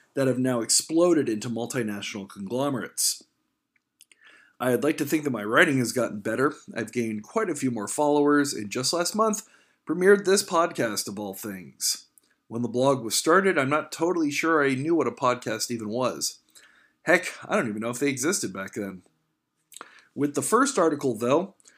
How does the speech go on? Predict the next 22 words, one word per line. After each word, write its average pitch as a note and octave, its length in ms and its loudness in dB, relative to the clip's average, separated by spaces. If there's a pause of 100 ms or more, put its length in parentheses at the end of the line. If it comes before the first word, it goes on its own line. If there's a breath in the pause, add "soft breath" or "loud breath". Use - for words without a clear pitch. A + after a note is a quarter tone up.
(140 soft breath)
my B2+ 280 0
topic E3 600 -2
was A#2 400 0
sort A3+ 220 2
of D#3 100 -4
an C3+ 260 -2
explainer C#3 960 0
why C3+ 280 4
I B2+ 100 2
felt C#3 360 0
a B2+ 40 0
blog C3 360 2
that A#2+ 140 -4
focused B2 420 -4
solely F#3 300 4
on B2+ 140 -2
Florida B2 360 0
beer G2+ 200 -8
was F#2+ 180 -10
a E2+ 60 -12
good - 280 -8
thing. F2 360 -10